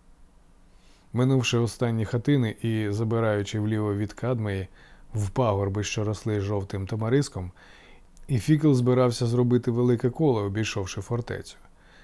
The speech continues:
Місто розросталося на південь, а Кадмея з внутрішньої фортеці ставала швидше зовнішнім північним бастіоном. Але це зараз хвилювало Іфікла в останню чергу.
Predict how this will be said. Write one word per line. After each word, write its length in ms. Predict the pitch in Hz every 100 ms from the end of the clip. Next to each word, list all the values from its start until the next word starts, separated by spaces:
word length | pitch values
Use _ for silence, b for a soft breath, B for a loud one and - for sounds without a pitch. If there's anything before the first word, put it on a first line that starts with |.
| b b 123
Місто 360 | 139 127 131
розросталося 760 | 120 123 127 - 135 123 113 117
на 120 | 117
південь, 460 | 127 131 101 92 92 - - -
а 180 | 113 107
Кадмея 480 | 131 123 113 110 110
з 60 |
внутрішньої 640 | 107 117 110 104 - 110 104
фортеці 560 | - 110 131 127 110
ставала 420 | - 113 113 110
швидше 480 | 104 120 107 - 107 B B B
зовнішнім 600 | 113 127 127 117 110 117 104
північним 520 | 113 113 104 - 110
бастіоном. 640 | 110 - 135 127 104 123 - B B B B
Але 240 | 123 147 143
це 360 | - 151 131 -
зараз 380 | 113 127 127 117
хвилювало 500 | - 120 120 117 110
Іфікла 360 | 110 123 110 107
в 80 | 113
останню 400 | - 107 90 87
чергу. 420 | - 90 90